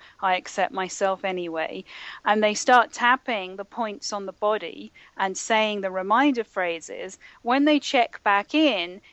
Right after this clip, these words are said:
if the suds level, the intensity rating, hasn't dropped, then they know that something's going on. Because, our, of course, our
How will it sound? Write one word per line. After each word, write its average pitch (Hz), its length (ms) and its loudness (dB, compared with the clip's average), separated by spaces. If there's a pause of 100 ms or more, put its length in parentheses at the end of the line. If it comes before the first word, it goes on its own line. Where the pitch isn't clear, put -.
if 240 180 -4
the 240 100 -2
suds 294 420 2
level, 175 400 -2
the 220 160 -8
intensity 240 640 -6
rating, 190 500 -8
hasn't 208 480 -6
dropped, - 600 2 (340)
then 254 240 4
they 247 140 2
know 262 360 4
that - 180 -12
something's 202 500 -10
going 190 300 -6
on. 240 300 -4 (760)
Because, 233 240 -2
our, 220 140 8
of 202 120 -4
course, 262 300 0
our 190 240 2